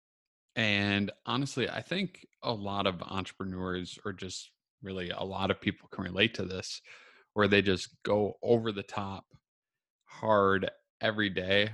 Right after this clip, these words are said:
or maybe they have one twenty-four hour stretch where they go crazy and it just burns 'em out. Yesterday was that day for me. I currently, just to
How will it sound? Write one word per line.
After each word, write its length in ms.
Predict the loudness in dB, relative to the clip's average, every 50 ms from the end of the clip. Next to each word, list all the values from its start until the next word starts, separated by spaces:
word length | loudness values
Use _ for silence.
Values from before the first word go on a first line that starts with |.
| -6 -14 _ _ _ _ _ _ _ -8
or 120 | -6 -6
maybe 280 | -4 -4 -4 -2 -4 -4
they 160 | -4 -6 -8
have 200 | -6 -8 -8 -6
one 320 | -4 0 2 4 4 4 4
twenty-four 540 | 2 0 0 0 0 0 0 2 0 2 2
hour 220 | 2 4 4 2
stretch 380 | 2 0 0 0 0 0 -2 -4
where 80 | -4
they 180 | 0 0 2 2
go 240 | 4 4 2 2 0
crazy 600 | 0 -2 -2 0 2 2 4 4 4 2 2 0 -6 _ _ _ _ _ _ _ _ _ _ _ _ _ _ _ 0
and 600 | 2 4 4 4 6 6 6 4 4 4 2 2 2
it 140 | 0 0 2
just 260 | 0 0 0 -2 0
burns 340 | 2 2 4 4 4 2 2
'em 140 | 0 -2 -4
out. 240 | -8 -10 -14 -16 _ _ _ _ _ _ _ _ _ _ _ _ _ _ _ _ _ _ _ _ _ _ -10
Yesterday 600 | -6 -4 -2 -2 -2 -2 -2 -2 -2 -2 -2 -2
was 180 | -2 -2 -2
that 240 | -2 -2 -2 -2 -4
day 180 | -4 -2 -2 -4
for 160 | -4 -6 -8
me. 220 | -10 -10 -12 -14 -16 _ _ _
I 360 | -10 -8 -4 -4 -4 -4 -4 -6 -8 _ _ _ _ _ _ _ _ _ _ -6
currently, 500 | -2 0 2 2 2 0 0 0 -2 0
just 300 | 0 -2 -2 -2 -2 -2
to 200 | 0 0 0 -2